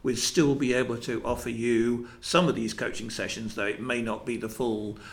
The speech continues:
program that we were able to offer just before Christmas. But if you're interested, do get in touch, because I think this is a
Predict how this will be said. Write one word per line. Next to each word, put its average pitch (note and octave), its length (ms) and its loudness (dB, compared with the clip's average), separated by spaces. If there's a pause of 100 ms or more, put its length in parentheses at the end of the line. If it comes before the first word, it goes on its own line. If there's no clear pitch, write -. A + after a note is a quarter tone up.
(160)
program A2 640 2
that G#2+ 200 -6
we A2 160 -2
were G2+ 300 0
able G#2 220 0
to A#2+ 140 -2
offer G#2 180 -4
just G#2 220 -8
before G#2+ 200 -10
Christmas. A#2 680 -2 (320)
But A#2+ 240 -2
if B2+ 100 -4
you're C#3 160 6
interested, B2+ 600 0
do D#3+ 180 4
get C3 180 2
in A#2+ 160 0
touch, - 460 -8
because A2 800 -2 (340)
I B2 140 0
think F#3 320 0
this C3 180 -2
is - 460 -4
a B2+ 160 -2